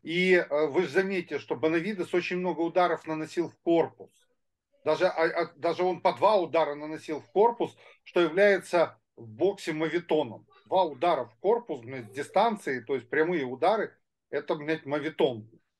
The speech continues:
Меня Андрей Чумаков, когда я валил два, два удара, блядь, чуваку по пузу, блядь, он меня потом, блядь, в углу отчитывал.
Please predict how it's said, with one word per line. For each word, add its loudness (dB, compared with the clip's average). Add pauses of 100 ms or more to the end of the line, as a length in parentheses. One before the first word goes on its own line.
(460)
Меня 2
Андрей 0
Чумаков, -2
когда 0
я 2
валил 0
два, 0
два -2
удара, -2
блядь, -14
чуваку -8
по 0
пузу, -6
блядь, -4 (360)
он -2
меня 2
потом, 0
блядь, -2 (300)
в -2
углу 6
отчитывал. 0